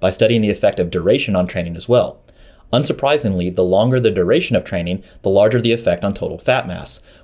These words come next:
with the group training for twenty-four weeks showing an eight point one percent decrease in total fat mass.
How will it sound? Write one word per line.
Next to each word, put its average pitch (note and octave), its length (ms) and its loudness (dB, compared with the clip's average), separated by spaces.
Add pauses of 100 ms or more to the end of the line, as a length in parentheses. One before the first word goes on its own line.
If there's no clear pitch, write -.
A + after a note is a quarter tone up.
with D3 160 2
the D3+ 60 0
group A#2 260 0
training A2 300 0
for - 100 -6
twenty-four A#2+ 400 0
weeks F#2+ 320 0
showing G#2 400 0
an F2 160 -2
eight B2+ 220 0
point G#2+ 180 -2
one C3 240 0
percent C3 340 -4
decrease F3 380 -4
in F3 80 -4
total - 220 -4
fat - 260 -4
mass. - 380 -12